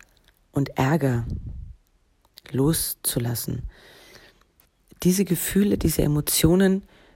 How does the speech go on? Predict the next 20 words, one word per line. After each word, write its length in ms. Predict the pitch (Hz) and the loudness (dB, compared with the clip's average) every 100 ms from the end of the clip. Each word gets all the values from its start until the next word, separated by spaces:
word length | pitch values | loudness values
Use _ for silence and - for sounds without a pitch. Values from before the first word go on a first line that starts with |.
| _ - | _ -8
setzen 400 | - 160 - 170 | -2 0 2 0
sich 180 | 160 - | 0 0
vor 140 | 147 | 2
allen 140 | 147 | 4
Dingen 160 | 160 156 | 4 2
in, 140 | 147 - | 0 -4
in 180 | 147 | -4
der 100 | 143 | -4
Leber 400 | 135 143 160 139 | -2 0 0 -2
ab. 260 | - - - - - - - - _ _ _ | -4 -2 -2 -2 -8 -10 -12 -16 _ _ _
Und 120 | - 135 | -6 0
hier 220 | 175 170 | 2 2
wird 200 | 156 - | 0 -2
Release 380 | 143 156 170 - | 0 0 0 -4
auch 100 | - | 0
aufgetragen. 760 | 151 151 - - 123 123 131 - - - - _ _ _ _ _ - - _ _ _ _ _ _ _ _ _ _ _ _ _ _ _ _ _ _ _ _ _ _ _ | 0 0 -6 -8 -8 -6 -8 -14 -20 -20 -20 _ _ _ _ _ -20 -20 _ _ _ _ _ _ _ _ _ _ _ _ _ _ _ _ _ _ _ _ _ _ _
Und 160 | - 123 | -8 -4
es 120 | 113 | -2
fördert 400 | - 139 151 156 | 0 2 2 2
somit 580 | - 139 156 156 - | 0 2 2 -2 -6